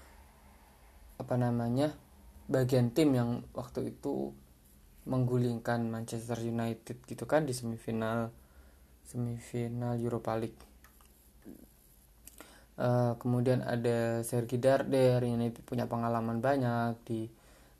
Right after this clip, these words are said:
di La Liga, eh, di La Liga. Ada Wule yang meskipun udah bersama, udah berusia dua puluh delapan tahun tapi masih sangat cepat, punya finishing yang lumayan,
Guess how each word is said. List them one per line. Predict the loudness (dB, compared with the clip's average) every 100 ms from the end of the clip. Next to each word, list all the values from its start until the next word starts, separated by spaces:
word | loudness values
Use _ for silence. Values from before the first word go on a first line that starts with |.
| -10
di | -4 -2
La | 0 -2
Liga, | -2 -6 -6
eh, | -4
di | -2
La | 2 2
Liga. | 2 0 2 2 2
Ada | 2
Wule | 0 4 6 8 8
yang | 4 0
meskipun | -4 -8 -4 -2
udah | 0 -2
bersama, | -4 -2 -2 -4 -10 -8
udah | 0 0
berusia | 0 -4 -4
dua | -4 -6
puluh | -4
delapan | -4 -2 -2 6
tahun | 8 6
tapi | 2 2 0 0 -12 -20 -20 -8
masih | -4 -2
sangat | -2 -2 -2 -2
cepat, | 6 8 10 8 4 0 -4 -16 -20 -14
punya | -4 -4
finishing | 0 2 2 0 -4
yang | -4 -2
lumayan, | 2 6 6 8 6 6 2 0